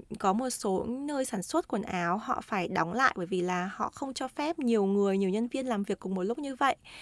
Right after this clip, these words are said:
Cho nên rằng là, ừm, Everlane họ buộc phải sa thải một số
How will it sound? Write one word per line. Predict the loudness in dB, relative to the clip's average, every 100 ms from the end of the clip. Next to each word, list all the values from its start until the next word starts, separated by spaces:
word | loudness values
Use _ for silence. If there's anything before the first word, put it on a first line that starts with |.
| -16 -16 -16 -10
Cho | 0 2
nên | 4 4
rằng | 4 4
là, | 2 2 -4 -16 -6
ừm, | 0 2 2 0 0
Everlane | 2 4 4 4 2
họ | 0
buộc | 4 4 4
phải | -4 -4
sa | -4 -6
thải | -4 -4 -2 -2
một | -2 -4
số | -4 -2 0 2 0